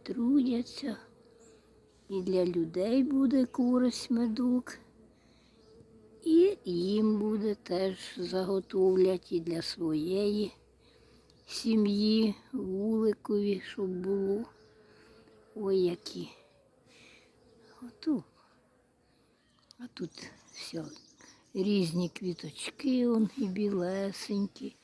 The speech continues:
і жовтенькі. Та, і ця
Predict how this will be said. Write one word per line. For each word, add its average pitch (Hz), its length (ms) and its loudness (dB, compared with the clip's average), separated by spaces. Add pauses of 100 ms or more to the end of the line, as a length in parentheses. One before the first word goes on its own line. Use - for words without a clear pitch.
(440)
і 202 120 -10
жовтенькі. 208 1300 -2 (1080)
Та, - 220 -16 (640)
і - 60 -12
ця 170 360 -6